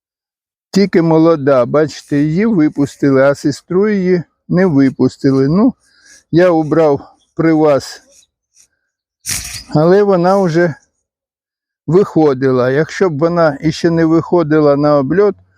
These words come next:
в неї би крилушки були сложені, як у цих бджілок, що молоденькі.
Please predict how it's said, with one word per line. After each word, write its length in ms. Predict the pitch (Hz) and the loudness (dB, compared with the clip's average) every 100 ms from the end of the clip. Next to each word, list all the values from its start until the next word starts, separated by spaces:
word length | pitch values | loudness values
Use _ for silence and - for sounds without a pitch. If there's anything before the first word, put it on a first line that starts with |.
| _ _ | _ _
в 60 | 151 | -2
неї 260 | 170 160 | 0 0
би 180 | 143 147 | 0 -2
крилушки 800 | - 165 202 196 165 - 156 143 _ _ _ _ _ - | 0 0 2 2 -2 -2 -2 -2 _ _ _ _ _ -6
були 320 | 139 170 165 | 0 2 0
сложені, 840 | - 139 160 196 170 156 147 143 131 | -2 -2 0 0 0 -2 0 0 0
як 240 | 151 - | 0 0
у 120 | 160 | -2
цих 340 | 156 175 160 135 | -2 -2 -2 -2
бджілок, 480 | 131 180 185 156 - | -2 0 0 0 -2
що 240 | 151 139 _ _ _ _ - | -2 -2 _ _ _ _ -4
молоденькі. 840 | 160 170 165 131 131 120 117 123 | 0 2 0 0 -2 -2 -8 -8